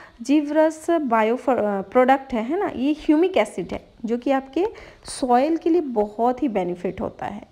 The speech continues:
सॉइल के ग्रोथ के लिए, या फिर सॉइल को, मतलब, totally बात करें तो ये पू-,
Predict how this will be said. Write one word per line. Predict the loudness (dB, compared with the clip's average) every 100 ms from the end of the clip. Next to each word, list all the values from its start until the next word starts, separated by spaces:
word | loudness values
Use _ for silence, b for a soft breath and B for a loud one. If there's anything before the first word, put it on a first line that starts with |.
| _
सॉइल | -4 0 0
के | -2 -6
ग्रोथ | -2 -2 -2 -2
के | -4
लिए, | -4 -2 -2 -2 B B B -2
या | -2
फिर | 0 -4
सॉइल | -2 0 0 -2
को, | -2 -2 -4 -8 _ _ _ _ _ _
मतलब, | -4 0 0 2
totally | 2 4 4 4 4
बात | 4 2 0
करें | 2 2 2 -4 -4
तो | 0
ये | 0 -2 -6
पू-, | -2 -2